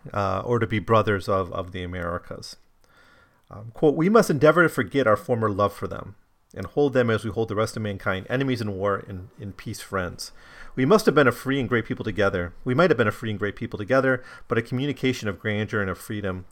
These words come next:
it seems, now below their dignity. Be it so, since they will have it. The road to happiness and glory is open to us too. We will tread it apart from them and acquiesce in the necessity which denounces our eternal separation." Now, a lot of this was replaced w-, in the final text with,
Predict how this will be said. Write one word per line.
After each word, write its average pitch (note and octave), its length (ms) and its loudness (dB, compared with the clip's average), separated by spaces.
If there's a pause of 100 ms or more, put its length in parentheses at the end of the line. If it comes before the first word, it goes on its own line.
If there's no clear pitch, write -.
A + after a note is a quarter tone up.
(100)
it F#2 120 -12
seems, G#2 540 -8 (320)
now G2+ 180 0
below G2+ 300 -2
their G2 140 -2
dignity. - 480 -12 (480)
Be G3+ 100 4
it G#3 140 6
so, D3 360 8
since A#2 280 -2
they A2+ 80 2
will G2 160 2
have G2+ 240 2
it. - 160 -4
The F#2+ 80 -4
road G#2+ 300 -2
to A2+ 60 -4
happiness G#2 520 -2
and G2 100 -8
glory G2 260 -4
is F#2 60 -6
open F#2 300 -8
to - 300 -12
us - 340 -10
too. G#2 400 -4 (320)
We A2+ 80 -4
will A2+ 140 0
tread A2+ 420 2
it F#2+ 80 0
apart - 340 2
from F#2+ 200 -4
them F2+ 320 -8 (520)
and A2+ 100 -6
acquiesce G#2+ 600 0
in G2 80 -4
the F#2+ 80 -4
necessity G#2+ 420 -6
which G2 200 -6
denounces F#2+ 440 -6
our F#2 160 -8
eternal G2 400 -4
separation." F#2 800 -8 (580)
Now, C3 100 8
a D3 40 10
lot G3+ 160 12
of F#3+ 60 6
this E3 180 6
was A#2 120 0
replaced C3 520 4
w-, A#2 180 -6
in A2+ 180 -2
the F#2+ 60 -2
final A#2+ 300 4
text - 320 -6
with, F#2 220 -8